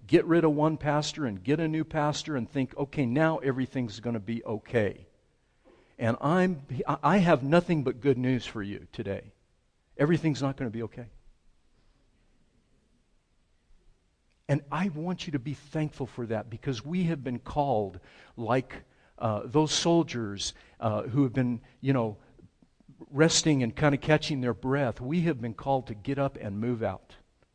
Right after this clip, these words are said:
and go into battle. And that is the call that is to every person, no matter your age, no matter your station in life. You may be extremely busy, and I know many of you are. I'm very busy. I know that busyness is, uh,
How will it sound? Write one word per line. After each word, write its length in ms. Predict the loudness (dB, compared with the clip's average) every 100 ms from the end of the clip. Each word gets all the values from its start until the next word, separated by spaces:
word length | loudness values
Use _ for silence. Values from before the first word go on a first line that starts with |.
| _ -10
and 140 | -4
go 160 | 0 0
into 120 | 0
battle. 420 | -2 -2 -2 -10 -20 _ _ _ _ _ _ _ _ _ -14
And 140 | -4
that 200 | -2 0
is 180 | -2 -4
the 60 | -8
call 420 | -6 -4 -4 -8
that 140 | -10
is 140 | -10 -10
to 140 | -8
every 260 | -6 -4 -6
person, 420 | -6 -10 -10 -8
no 100 | -2
matter 260 | 2 4 2
your 200 | -2 -2
age, 420 | 0 2 0 -6
no 100 | -6
matter 260 | 0 0 0
your 140 | -4
station 500 | -6 -2 0 0 -2
in 120 | -2
life. 400 | 0 0 0 -4
You 80 | -6
may 180 | -2 -2
be 260 | -2 -4 -8 -20 -12 -8
extremely 840 | -6 -8 -8 -6 2 4 4 2
busy, 380 | 4 4 4 2
and 140 | 2 2
I 100 | 2
know 160 | 2
many 280 | 2 2 4
of 140 | 2
you 200 | -2 -4
are. 320 | 2 2 2 0
I'm 240 | -2 -2
very 280 | -2 0 0
busy. 420 | 2 0 0 -4
I 120 | -4
know 180 | -2 -2
that 200 | -4 -8 -14 -20 -20
busyness 600 | 2 4 6 4 4 2
is, 220 | -2 -2 0
uh, 180 | 0